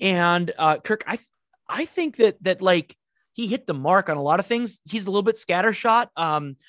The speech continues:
but I also don't think that everything needs to be a perfect parallel. Kirk, I'm no expert of satire to be like, "Well, this joke didn't work." Um,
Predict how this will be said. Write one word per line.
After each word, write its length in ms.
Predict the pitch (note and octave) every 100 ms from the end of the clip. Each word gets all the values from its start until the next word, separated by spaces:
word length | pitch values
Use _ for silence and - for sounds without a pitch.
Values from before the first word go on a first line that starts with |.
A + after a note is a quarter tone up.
| _ -
but 100 | F#3+
I 80 |
also 180 | C4 D4
don't 200 | A#3+ A#3 -
think 200 | A#3 A3+
that 160 | G3+ -
everything 1200 | F3 E3+ G#3+ G#3 F#3+ F#3 D#3+ _ _ _ - G3
needs 200 | F#3 F#3+
to 40 | D#3+
be 120 | F3
a 40 |
perfect 380 | - F3+ F3 E3+
parallel. 380 | D#3 F3 C#3+ G#2+
Kirk, 200 | - D3
I'm 120 | F3+
no 100 | F3+
expert 420 | F#3+ E3 - F3+
of 100 | D3+
satire 540 | - C3+ C#3 F#3 G3+ G#3+
to 140 | -
be 80 | D#3+
like, 280 | C#3+ C3 _ _ _ -
"Well, 160 | C3+
this 200 | D3 A#3
joke 260 | - A#2 -
didn't 180 | A2+ -
work." 340 | A2+ D3 - -
Um, 260 | D3+ C3+